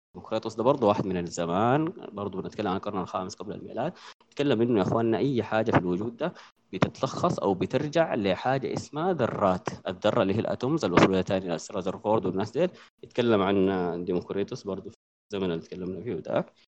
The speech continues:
ودي حاجة صراحة أنا شايفها مذهلة ومهولة شديد يعني.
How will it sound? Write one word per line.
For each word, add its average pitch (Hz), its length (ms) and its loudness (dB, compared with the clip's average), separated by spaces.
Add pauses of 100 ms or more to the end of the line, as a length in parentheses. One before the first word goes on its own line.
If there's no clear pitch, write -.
(300)
ودي 95 120 -4
حاجة 95 260 2
صراحة 90 300 -6
أنا 92 100 -6
شايفها 90 380 -2
مذهلة 107 400 4
ومهولة 95 420 2
شديد 80 400 -10
يعني. - 160 -18